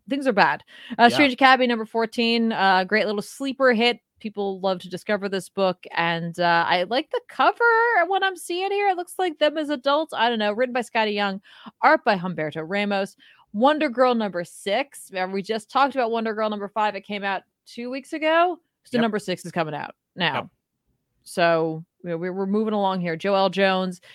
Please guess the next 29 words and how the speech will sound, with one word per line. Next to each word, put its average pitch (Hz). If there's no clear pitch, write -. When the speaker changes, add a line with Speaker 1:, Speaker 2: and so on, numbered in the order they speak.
Speaker 1:
and, 190
uh, 180
Layla 214
Del, 196
Del 196
Duca 208
is 160
on 151
this -
Speaker 2:
Ah, 262
Speaker 1:
th-, 135
Speaker 2:
okay. 123
Speaker 1:
um, 156
for -
art 151
this 151
time. 151
I'm 160
gonna 208
guess 262
they're 226
splitting 185
it 175
up 165
in 180
order 170
to 165
try 160
to 156